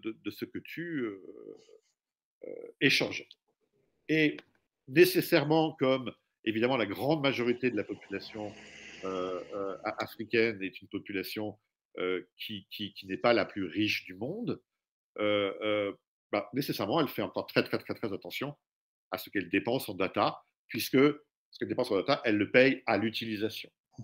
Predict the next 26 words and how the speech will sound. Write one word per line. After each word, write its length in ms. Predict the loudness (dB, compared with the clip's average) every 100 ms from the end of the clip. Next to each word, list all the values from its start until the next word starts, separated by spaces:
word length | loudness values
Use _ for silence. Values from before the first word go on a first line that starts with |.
| -20 _ _ _ -4
Et, 80 |
et, 680 | 0 0 -2 0 2 2 2
et, 260 | 0 -2 -2
et 60 | 0
donc, 340 | 4 4 4
euh, 260 | 0 2 0
des, 180 | -2 -2
des, 180 | -2 -6
des, 140 | -4 -10
des, 440 | -12 -20 -20 _ _ -20 _ -14 -2
il 80 |
y 20 | 0
a, 60 |
il 80 | 0
y 40 |
a 60 | -2
une 100 | -4
forte, 600 | 2 6 6 4 -16 -20 _ _ -20 -20 -20 _ -4
il 60 |
y 20 |
a 40 | -4
un 40 |
fort 300 | 6 6 6
mouvement 460 | 4 -2 0 2 4
aujourd'hui 520 | 2 -2 -4 -4 -4
qui 140 | -6